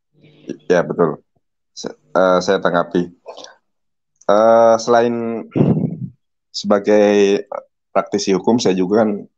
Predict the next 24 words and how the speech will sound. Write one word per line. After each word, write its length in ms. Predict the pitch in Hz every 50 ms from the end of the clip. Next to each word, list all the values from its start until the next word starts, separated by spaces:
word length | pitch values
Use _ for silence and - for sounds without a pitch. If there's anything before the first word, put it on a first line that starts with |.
| _ _ _ _ _
saya 240 | - - 80 80 -
akui, 280 | - - 104 107 101
saya 160 | 101 101 92
juga 200 | 95 92 90 98
sebagai 440 | 92 - 95 92 87 82 85 87 87 87
YouTuber, 600 | 87 92 90 - 95 90 90 95 92 98 101 107 -
kemudian 440 | - 87 87 87 87 85 82 82 82
sebagai 800 | - - 90 85 80 80 82 87 87 87 87 85 - - - _ _ _ _ _ _ _ _ _ _ _ _
kristolog 720 | 107 110 110 - - _ - 110 113 117 104 98 87 82 - -
muslim. 560 | - 98 - - 113 107 98 90 82 82 80 - _ _ _ _ _
Memang 240 | _ - 101 110 120
di 160 | 120 113 107
dalam 240 | 104 104 101 101 101
perjalanannya 960 | 98 98 95 98 98 95 92 92 90 90 82 85 85 95 104 110 113 73 78
ada 240 | - 90 90 101 107
sesuatu 560 | 104 - 113 - - - 85 82 - - -
yang 400 | 95 90 85 82 82 80 78 87 - _ _ _ _ _ _
di 160 | - 98 -
alam 320 | 98 98 98 98 95 92
bawah 240 | 92 90 87 92 90
sadar 320 | - - - 92 95 92 -
kita 320 | - 95 90 92 113 113
yang 320 | 107 98 95 92 90 -
kadang 480 | - 196 - 185 104 107 110 107 110